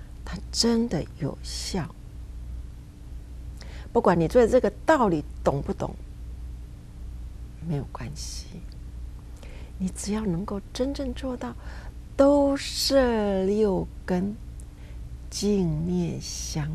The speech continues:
继，三个月就见效了，就好像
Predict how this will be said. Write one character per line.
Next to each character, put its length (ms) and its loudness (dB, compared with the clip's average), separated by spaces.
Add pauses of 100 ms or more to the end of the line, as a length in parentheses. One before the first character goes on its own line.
(120)
继， 220 -4 (1600)
三 300 -4
个 80 4
月 180 4
就 160 0
见 380 -2
效 280 -8
了， 220 -8 (2750)
就 120 -8
好 180 -6
像 440 -4